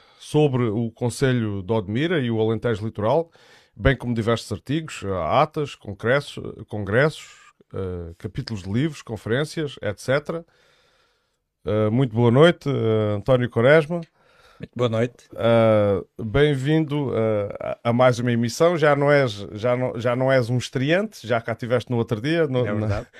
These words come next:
Speaker 1: na, <laughs> na qualidade de comentador, comentador de, de, de, de autárquicas,
Speaker 2: Hum.
Speaker 1: de rescaldo de autárquicas. Eh, mas hoje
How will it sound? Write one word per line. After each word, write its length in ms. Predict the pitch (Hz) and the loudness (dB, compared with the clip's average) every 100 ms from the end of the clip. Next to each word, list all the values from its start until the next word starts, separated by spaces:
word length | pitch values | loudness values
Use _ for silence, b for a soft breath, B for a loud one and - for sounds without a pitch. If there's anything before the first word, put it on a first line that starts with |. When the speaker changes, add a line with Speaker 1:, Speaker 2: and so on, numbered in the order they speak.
| B | B
Speaker 1:
na, 120 | - 120 | -4 -4
<laughs> 0 | |
na 40 | |
qualidade 760 | - 139 127 - - 147 - - B B B B - | -2 -2 -2 -6 -8 -8 -10 -20 B B B B -8
de 160 | 139 | -8
comentador, 640 | - 147 131 131 123 135 104 B B B B B B _ | -2 -2 0 0 0 -2 -2 B B B B B B _
comentador 640 | 131 135 127 123 127 123 | -4 -4 -2 -2 -2 -2
de, 200 | 104 110 | -4 -6
de, 480 | 98 104 107 101 107 104 | -6 -6 -6 -6 -12 -10
de, 260 | 120 107 | -8 -8
de 120 | 107 117 | -4 -2
autárquicas, 760 | 113 135 147 147 156 143 - - - | 0 2 0 -2 -12 -12 -14 -18 -12
Speaker 2:
Hum. 160 | 107 101 92 B B B B B | -8 -6 -8 B B B B B
Speaker 1:
de 120 | 117 | -8
rescaldo 360 | 110 - 120 107 | -6 -2 -2 0
de 60 | |
autárquicas. 720 | 107 107 127 135 147 139 - - _ b b b - | -2 2 2 0 -4 -12 -14 -18 _ b b b -6
Eh, 480 | 113 113 107 107 107 | -2 0 0 0 -2
mas 220 | 117 110 | -4 -2
hoje 340 | 131 127 - | -2 -2 -6